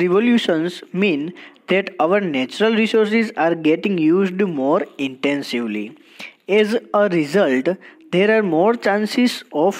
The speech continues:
causing damage to our natural resources to the point of destroying their balance completely।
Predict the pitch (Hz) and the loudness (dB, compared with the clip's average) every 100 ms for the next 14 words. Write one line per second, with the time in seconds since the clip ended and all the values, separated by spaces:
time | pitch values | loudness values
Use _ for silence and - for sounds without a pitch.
0 | - 147 147 170 226 220 147 131 135 165 | -4 0 0 0 -2 0 0 0 0 -2
1 | 220 - - - - - 208 202 160 202 | -2 -8 -14 -20 -20 -6 0 2 4 2
2 | 254 175 131 123 - 185 190 208 208 208 | 0 -2 -4 -8 -4 0 2 0 2 0
3 | 202 240 - - - 180 175 165 175 180 | 2 -4 -4 -8 -2 0 2 -2 -2 -2
4 | 202 226 160 170 - 139 135 - - 208 | -2 0 0 0 -2 -2 -2 -2 -2 -2
5 | 233 214 214 170 131 127 143 175 - - | 0 0 0 0 0 2 0 -2 -6 -4
6 | 139 131 120 107 101 104 | -4 -4 -4 -4 -6 -10